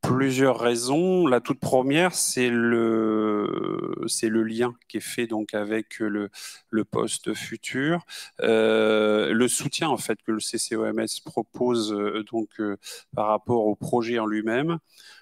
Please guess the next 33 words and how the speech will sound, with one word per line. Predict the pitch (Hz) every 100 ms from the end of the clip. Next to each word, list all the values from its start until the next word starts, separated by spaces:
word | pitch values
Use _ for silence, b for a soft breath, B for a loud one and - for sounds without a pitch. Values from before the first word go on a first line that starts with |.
| _
Le | 117 120
fait | - 180
aussi | 151 - - 170 175 -
que | - 139 135 131 127
cette | 123 - -
formation, | 139 120 123 - - 170 170 156
euh, | 127 120 120 117 113
justement, | 120 120 - 123 127 147 B B
soit | - - 151 151
en |
alternance | 139 135 - 123 113 120 135 -
avec | - 117 117 135 -
le | 123 120
temps | - 135 135
de, | 127 113 110 107 104 B B B B
de | 113
temps | 110 135
de | 117
travail | 104 120 123 135 135
de | 110
la | 107
personne | 117 - - 131 117
au | 107
sein | - 120
de | 107
la, | 104 101
de | 107 110
la | 113
structure. | - - - - 135 139 B B B B -
Et | 104
puis | - 127
enfin, | 120 120 - 151 165 95
euh, | 120 120 113 104 92